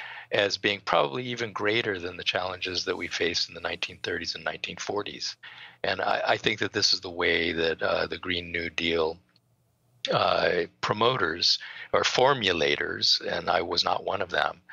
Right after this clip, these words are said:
uh, are thinking about these challenges, I've become convinced that they're right. We need to tackle this the same way that we tackled World War Two. It is going to take a massive effort and a,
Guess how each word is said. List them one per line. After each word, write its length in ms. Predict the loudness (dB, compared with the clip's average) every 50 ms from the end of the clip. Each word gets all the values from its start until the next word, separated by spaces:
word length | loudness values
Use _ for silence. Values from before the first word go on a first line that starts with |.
| -16 -14 -12 -12 -12 -12 -6 0 2
uh, 240 | 4 6 6 6 4 4 4
are 240 | 4 4 4 4 4
thinking 460 | 2 4 2 2 0 0 -4 0 0
about 340 | 2 4 4 2 2 0 -2
these 180 | -4 0 0 2
challenges, 560 | 2 2 2 2 2 0 -2 -4 -2 0 2
I've 180 | 2 2 0 0
become 280 | -4 -2 -2 -2 -2
convinced 420 | -2 -6 -6 -2 -2 -2 0 0 -2
that 100 | -2 0
they're 160 | 0 0 0
right. 380 | 2 2 2 2 0 -2 -10 -16 -18 -16 -16 -16 -16 -14 -6 2
We 120 | 2 2
need 180 | 4 4 2 0
to 60 | 0 0
tackle 460 | 2 2 4 4 4 2 0 -2 -2
this 280 | 0 0 2 2 2
the 80 | 2 2
same 320 | 2 2 2 0 -6 -4
way 180 | -2 0 0 2
that 100 | 0 -2
we 120 | -4 -4
tackled 420 | -2 0 2 2 0 0 -4 -8 -6
World 200 | -4 -4 -4 -2
War 200 | -2 -2 -2 0
Two. 360 | -2 -2 -2 -2 -4 -4 -8 -10 _ -12 -8 -6 -6 -8 -6 0 2
It 160 | 2 4 6
is 200 | 4 4 4 2
going 220 | 0 0 0 0
to 80 | 0 -2
take 240 | 0 0 0 0 -2
a 160 | -4 -6 -6 -10
massive 800 | -2 0 2 4 6 4 4 4 4 2 2 2 0 -2 -2 -4 0
effort 500 | 2 2 2 2 0 -2 -4 -4 -4 -4
and 220 | -2 -2 0 -2
a, 100 | -2 -6